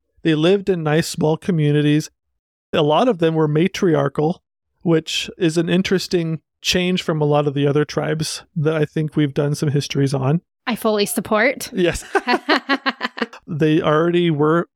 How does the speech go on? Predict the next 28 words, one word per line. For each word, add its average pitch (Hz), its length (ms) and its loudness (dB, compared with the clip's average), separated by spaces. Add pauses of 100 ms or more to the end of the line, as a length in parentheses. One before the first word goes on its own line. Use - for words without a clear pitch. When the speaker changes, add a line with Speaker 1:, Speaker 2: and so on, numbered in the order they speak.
(120)
Speaker 1:
farmers 156 680 0
in 170 140 0
a 143 80 2
lot 143 220 2
of 135 120 -2
ways. 143 280 2
And 165 140 -2
so 165 180 2
when 156 240 0
Europeans 160 640 0
came 165 220 0
across, 180 420 0 (280)
they 185 160 2
adopted 156 560 -2
tools 147 420 0
really 143 220 2
quickly. - 520 -6 (180)
Speaker 2:
Uh-huh. 196 200 -12
Speaker 1:
And 156 280 2
they 156 360 0
actually 160 760 2
had 147 460 0 (280)
learned 156 540 0 (140)
and 143 380 0
adopted 143 560 -2
their 139 200 -2
farming 151 360 0
system, 165 520 0